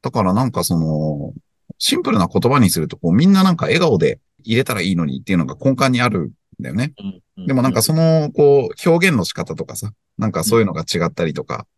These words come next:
Speaker 2: うん。
Speaker 1: なんかつい、「ワイ」みたいなところを言わないままさ、やり方だけこう話しちゃったりとかするんだけど、うん。なんかそういう意味ではすごい、あ、実はシンプルだったねって、なんかワインのところとか考えると。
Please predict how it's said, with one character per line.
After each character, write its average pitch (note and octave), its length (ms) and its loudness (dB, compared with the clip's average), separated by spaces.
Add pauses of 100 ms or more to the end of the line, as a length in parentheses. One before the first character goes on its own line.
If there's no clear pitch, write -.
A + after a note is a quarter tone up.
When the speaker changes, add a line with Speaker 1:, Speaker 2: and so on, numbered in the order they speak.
(100)
Speaker 2:
う - 40 -14
ん。 - 20 -20 (160)
Speaker 1:
な C#3 60 -2
ん - 20 -8
か B2+ 80 0
つ - 180 0
い、 D#2+ 360 -2
「ワ B2 200 2
イ」 G2+ 120 -2
み C#2 100 -6
た A#1+ 120 -12
い B1+ 40 -10
な C2+ 120 -12
と - 80 -10
こ D#2 120 -6
ろ C#2 120 -2
を B1 120 -8
言 G#2 140 -2
わ A#2 100 4
な A#2+ 120 -2
い A#2 60 -2
ま A2 120 0
ま G#2 100 -4
さ、 G2+ 220 -12
や G2 140 0
り A2 80 -2
方 G2+ 260 -4
だ F#2+ 100 0
け F#2 120 -6 (240)
こ D#2+ 160 -2
う - 20 -6
話 F2+ 300 -4
し - 20 -6
ち - 40 -6
ゃ - 40 -6
っ C#2+ 40 -10
た C#2 100 -6
り C2+ 40 -8
と - 60 -10
か C#2+ 100 -8
す - 120 -2
る F2 100 4
ん D#2 60 4
だ C2+ 80 -2
け C#2 100 -6
ど、 C#2 340 -4 (2000)
う F#2+ 80 0
ん。 D#2+ 220 0 (320)
な A2+ 120 -4
ん - 20 -4
か F#2+ 140 0
そ - 480 0
う D3 60 0
い D3 40 0
う D3 120 -2
意 C#3 80 0
味 B2+ 80 2
で F#2+ 80 2
は D#2 120 0
す G2+ 140 -2
ご F#2+ 160 4
い、 C2+ 260 -4 (600)
あ、 G#3+ 120 0
実 G#3 280 -2
は - 100 -2
シ - 160 0
ン - 80 2
プ F#2 100 -2
ル D#2+ 80 0
だ C#2+ 100 -6
っ - 60 -14
た - 120 -8
ね F#2 140 -2
っ - 20 -6
て、 - 340 -14
な E2 100 -4
ん D#2 40 -4
か C#2+ 120 -4
ワ F2 160 2
イ D#2+ 60 -4
ン C#2 60 -6
の B1+ 60 -10
と - 100 -18
こ - 140 -14
ろ A#1+ 60 -12
と - 80 -12
か - 140 -20
考 C#2+ 260 -12
え B1+ 80 -10
る - 80 -16
と。 - 200 -18